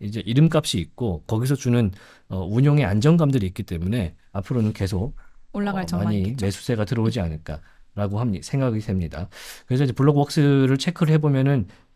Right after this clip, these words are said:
Speaker 1: 이티에프 트래커잖아요. 오늘 장이 좋았기 때문에 미국 증시와 더불어서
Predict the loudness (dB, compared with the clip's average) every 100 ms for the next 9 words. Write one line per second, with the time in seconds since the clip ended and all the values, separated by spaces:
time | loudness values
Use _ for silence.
0 | 2 2 4 2 2 -4 -4 0 0 2
1 | 0 0 -2 -4 -8 2 6 8 6 2
2 | 4 6 6 6 2 2 0 0 2 4
3 | 4 2 2 2 6 6 6 4 4 4
4 | 6 4 2 2 2 2